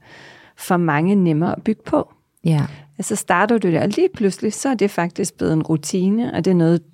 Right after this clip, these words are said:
Speaker 1: det kan du godt håndtere long term
Speaker 2: Mm.
Speaker 1: i din dagligdag. Så kan det være, nå, hov, det kunne være, det skulle være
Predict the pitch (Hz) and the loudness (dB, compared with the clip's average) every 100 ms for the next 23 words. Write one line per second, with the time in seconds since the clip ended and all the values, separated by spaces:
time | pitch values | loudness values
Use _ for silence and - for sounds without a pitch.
0 | _ _ - 277 180 160 165 170 - - | _ _ -4 2 2 2 0 -2 -8 -20
1 | - - 185 - 196 - 185 - _ - | -10 -2 -2 2 0 2 -2 -6 _ -8
2 | - 165 147 135 139 143 196 190 190 185 | -2 0 0 0 2 2 0 -2 -4 -4
3 | 180 190 190 170 226 285 214 190 185 170 | -4 -4 -4 -6 -6 -4 -2 0 0 -2
4 | - 170 165 - - 220 262 - 190 180 | -2 -4 -4 -6 -4 -4 -4 -4 -2 0
5 | 185 185 - 190 185 | 0 -2 -2 0 2